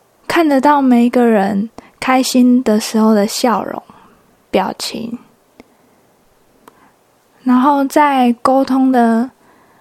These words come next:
过程中可以很轻易的、很正确的传达目前的情绪，因为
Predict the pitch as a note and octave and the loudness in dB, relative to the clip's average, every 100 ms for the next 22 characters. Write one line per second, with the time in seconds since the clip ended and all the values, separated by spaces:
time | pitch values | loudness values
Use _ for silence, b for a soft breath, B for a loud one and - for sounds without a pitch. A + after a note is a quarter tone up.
0 | b - D#4 D4 B3 A#3 B3+ B3+ B3+ B3 | b -2 -2 0 2 2 2 2 2 0
1 | B3 A#3+ A3+ A3+ C4+ _ _ _ _ _ | 0 0 -2 -6 -10 _ _ _ _ _
2 | - A#3 A3+ - C#4 C#4+ C#4+ C4 A#3 A3+ | -2 0 0 -4 -2 0 0 0 -2 -2
3 | G3+ B3 - b b - A#3 A3+ D4+ C#4 | -2 -8 -12 b b -4 0 2 2 4
4 | B3 - C4+ A#3 F#3+ - F#3+ G3 F#3+ G#3 | 2 2 0 0 -2 -4 -2 -2 -2 -4
5 | B3+ B B _ B3 A#3 A3 G3 A3 - | -8 B B _ -2 0 -2 -4 -6 -8
6 | F3+ F#3 - A3 A#3+ B B B B3+ B3+ | -6 -6 -6 -6 -8 B B B 0 2
7 | B3+ A#3+ | 2 0